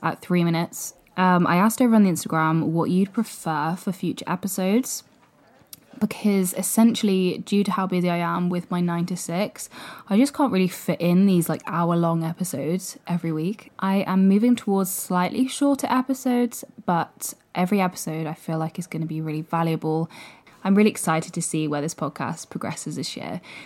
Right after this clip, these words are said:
This is, like, just my biggest goal right now.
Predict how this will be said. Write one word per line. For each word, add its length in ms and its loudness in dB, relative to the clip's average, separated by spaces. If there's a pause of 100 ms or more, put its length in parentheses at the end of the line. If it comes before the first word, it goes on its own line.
This 140 -2
is, 340 -2
like, 300 -10 (540)
just 360 0 (280)
my 240 2
biggest 280 -4
goal 260 -6 (320)
right 200 -2
now. 200 -6